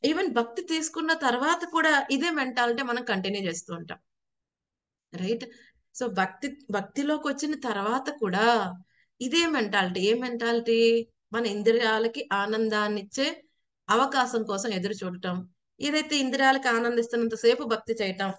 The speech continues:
లేకపోతే ఈ విషయం నాకు ఆనందాన్ని కలిగించట్లేదు కాబట్టి భక్తిని కూడా విడిచిపెడతాం. So చాలా మంది భక్తిలోకి వచ్చి,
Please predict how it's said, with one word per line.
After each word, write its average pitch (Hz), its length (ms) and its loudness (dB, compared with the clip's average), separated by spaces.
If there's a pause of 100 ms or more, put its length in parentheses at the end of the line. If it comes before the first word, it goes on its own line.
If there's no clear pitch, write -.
లేకపోతే 220 580 -2
ఈ 233 360 0
విషయం 254 300 -2
నాకు 240 200 -2
ఆనందాన్ని 220 440 0
కలిగించట్లేదు 208 600 -2
కాబట్టి 190 600 -2 (540)
భక్తిని 214 360 -2
కూడా 180 160 0
విడిచిపెడతాం. 196 640 -4 (360)
So 294 80 -4
చాలా 226 420 4
మంది 320 420 0
భక్తిలోకి 285 640 -2
వచ్చి, 294 300 -8